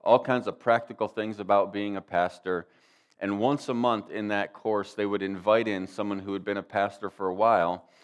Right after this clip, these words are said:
to share some of what they had learned about being in ministry. And then at the end of, uh, that time that that pastor was with us, we could ask some questions.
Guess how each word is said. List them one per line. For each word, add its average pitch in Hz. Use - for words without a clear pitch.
to 107
share 120
some 110
of 101
what 104
they 101
had 92
learned 95
about 82
being 92
in 87
ministry. 82
And 98
then 104
at 107
the 101
end 113
of, 98
uh, 87
that 90
time 98
that 92
that 92
pastor 92
was 82
with 113
us, 90
we 107
could 107
ask 95
some 90
questions. 78